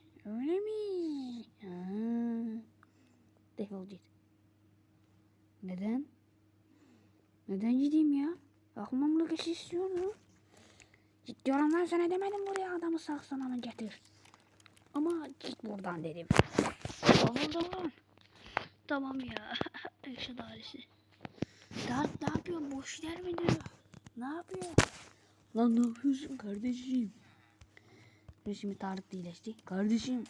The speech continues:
ah. Lan kardeşim ne yapıyorsun ya? Neden camımı kırdın? Bir şey olmaz ya, tamir edeyim şöyle. Ya Allah Allah ya. Sen çocukken de mi yaramazsın?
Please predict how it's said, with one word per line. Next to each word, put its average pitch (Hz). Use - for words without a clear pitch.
ah. 214
Lan 247
kardeşim 214
ne 202
yapıyorsun 269
ya? 262
Neden 226
camımı 285
kırdın? 196
Bir 196
şey 196
olmaz 226
ya, 240
tamir 220
edeyim 202
şöyle. 202
Ya 196
Allah 185
Allah 175
ya. 170
Sen 208
çocukken 233
de 262
mi 233
yaramazsın? 180